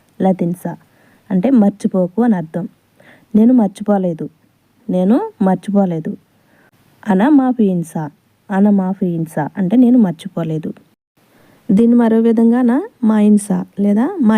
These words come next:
ఇన్సా అని కూడా అంటారు. అలాగే నాకు గుర్తుంది, దీన్ని అరబీలో అతదక్కర్, అతదక్కర్ లేదా అత్తక్కర్, అత్తక్కర్, అతదక్కర్, అత్తక్కర్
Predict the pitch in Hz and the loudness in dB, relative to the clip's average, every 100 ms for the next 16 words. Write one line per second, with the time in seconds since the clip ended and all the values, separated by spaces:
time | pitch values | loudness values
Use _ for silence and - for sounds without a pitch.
0 | 208 214 214 190 185 185 180 170 175 185 | 4 2 2 0 -2 -2 -4 -6 -8 -10
1 | 233 _ _ _ _ _ _ _ _ - | -14 _ _ _ _ _ _ _ _ -20
2 | - - 196 208 226 302 240 226 262 208 | -12 -2 0 2 4 4 4 2 0 0
3 | 196 - 196 185 180 - 233 202 214 202 | -2 -2 0 0 -2 -6 -6 0 2 2
4 | 185 180 185 190 277 427 _ - 202 208 | -2 -4 -2 -2 -2 -6 _ -4 -2 -2
5 | 180 185 185 - 165 - _ _ _ - | -2 -4 -6 -10 -10 -10 _ _ _ -4
6 | 190 185 226 196 180 - 175 175 175 214 | -4 -2 -2 -2 -6 -6 -8 -4 -4 -4
7 | 302 _ - 190 - 190 - - 170 - | -6 _ -4 -4 -4 -6 -6 -12 -10 -12
8 | _ _ - 214 - _ _ _ _ 170 | _ _ -4 -4 -4 _ _ _ _ -4
9 | 185 - _ 165 160 _ _ _ - - | -4 -6 _ -10 -10 _ _ _ -20 -20
10 | - 202 190 180 185 185 - 202 339 - | -6 -4 -2 -2 -2 -4 -2 -2 -2 -4
11 | _ _ - - - _ 190 160 _ - | _ _ -6 -6 -6 _ -8 -8 _ -10
12 | 160 | -10